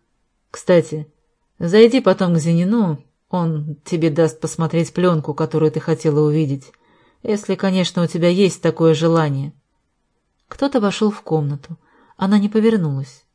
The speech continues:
«Разрешите?» спросил слишком хорошо знакомый голос.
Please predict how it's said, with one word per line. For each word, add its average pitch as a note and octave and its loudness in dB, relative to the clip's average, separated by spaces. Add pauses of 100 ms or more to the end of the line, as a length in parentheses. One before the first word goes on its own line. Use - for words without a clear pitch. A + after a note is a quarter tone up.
(640)
«Разрешите?» E3+ 2 (800)
спросил F3 -2
слишком A3+ -4
хорошо F3+ -4
знакомый E3+ -2
голос. D3 -6